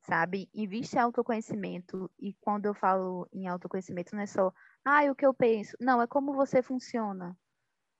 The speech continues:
É, qual a melhor maneira de estudar? Como eu posso ser mais essencialista? Como eu posso dar o meu melhor, tanto pra mim, quanto pras pessoas importantes pra mim?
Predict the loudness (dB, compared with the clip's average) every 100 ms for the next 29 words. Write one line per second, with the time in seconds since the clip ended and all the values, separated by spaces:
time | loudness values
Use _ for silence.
0 | _ 0 0 0 6 6 8 6 4 4
1 | 2 0 -2 -8 -2 0 2 -2 -6 _
2 | _ _ 0 4 2 0 2 4 4 -2
3 | -4 -4 -8 -16 -2 2 4 2 0 -6
4 | -4 -2 0 -4 -6 -4 -4 -4 -2 2
5 | 2 2 -6 -10 -10 _ _ _ 2 4
6 | 6 2 -2 0 0 2 0 0 -6 -6
7 | 0 0 0 -4 -4 -6 -6 -8 -6 -4
8 | -2 -2 -2 -2 -2 -4 -2 -4 -6 -6
9 | -6 -6 -8 -12